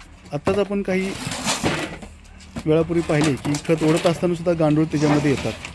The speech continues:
व जर हे खत आपण असेच चाळले किंवा असेच ठेवले, तर त्यातील ते गांडूळही मरून जातात.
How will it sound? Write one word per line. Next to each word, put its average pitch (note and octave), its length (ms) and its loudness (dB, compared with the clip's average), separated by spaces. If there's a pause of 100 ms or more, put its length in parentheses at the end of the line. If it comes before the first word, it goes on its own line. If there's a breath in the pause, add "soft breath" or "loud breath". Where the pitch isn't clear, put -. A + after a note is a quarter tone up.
(1400)
व E3 80 2
जर F#3+ 200 4
हे G3+ 100 6 (100)
खत G3+ 160 0
आपण G3 260 0
असेच G3+ 340 2 (1040)
चाळले E3+ 280 6 (220)
किंवा E3+ 200 2
असेच F#3+ 280 0
ठेवले, D#3+ 240 2
तर D3 120 -2
त्यातील D#3+ 340 -2
ते E3+ 80 0
गांडूळही D3 340 2
मरून A#2 280 -2
जातात. - 420 -10